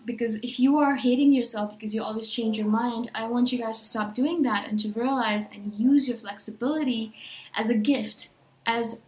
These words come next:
a source of wisdom for the rest of your life.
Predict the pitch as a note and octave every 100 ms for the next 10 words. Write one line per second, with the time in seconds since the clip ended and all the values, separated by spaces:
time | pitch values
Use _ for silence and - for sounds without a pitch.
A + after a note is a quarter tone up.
0 | - A3 - C4 B3 A#3+ A#3 G#3+ G#3 B3+
1 | B3+ B3 G#3+ - - - _ _ _ _
2 | _ _ - B3 A#3 A3+ A3 G#3 G#3 G3
3 | F#3+ -